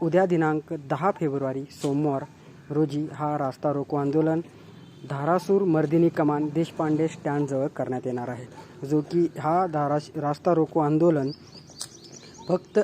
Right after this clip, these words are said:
आणि फक्त हा कचरा डेपो स्थलांतरित करण्यात यावा या मागणीसाठी करण्यात येणार आहे. तर आपण या रास्ता रोकोमुळे कचरा डेपो स्थलांतरित होतो का, प्रशासन आता तरी दखल घेतो का, हे पाहण्यासारखे असेल, कारण वेळोवेळी दखल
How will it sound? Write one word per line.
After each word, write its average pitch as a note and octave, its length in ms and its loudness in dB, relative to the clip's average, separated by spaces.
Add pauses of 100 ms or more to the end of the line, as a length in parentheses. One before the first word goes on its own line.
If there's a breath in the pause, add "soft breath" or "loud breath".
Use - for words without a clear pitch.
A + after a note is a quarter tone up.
आणि F3 200 4
फक्त D3+ 320 -6
हा C#3+ 240 -2
कचरा C#3+ 400 -2
डेपो C#3+ 380 0 (340 loud breath)
स्थलांतरित E3 640 2 (100)
करण्यात D3 340 0
यावा C#3 260 0 (380 loud breath)
या E3 160 0
मागणीसाठी C#3+ 760 0 (320)
करण्यात C3+ 300 -4
येणार B2+ 200 -6
आहे. B2 140 -8
तर B2+ 80 -4
आपण D3 320 -2 (440 loud breath)
या F3+ 320 2 (1080 loud breath)
रास्ता D#3 420 2
रोकोमुळे F#3+ 580 4 (160)
कचरा F3 260 0
डेपो E3+ 260 0
स्थलांतरित D3+ 640 -2
होतो D3 260 -4
का, D3 180 -4 (540)
प्रशासन G3 540 0
आता F3 220 2 (100)
तरी G3 140 4
दखल F3+ 360 2
घेतो D#3 360 -2
का, C#3+ 200 -2 (160)
हे D3 60 -2 (120)
पाहण्यासारखे E3 560 0
असेल, D#3 220 -2
कारण C#3+ 320 -4
वेळोवेळी G3 440 4
दखल E3+ 360 4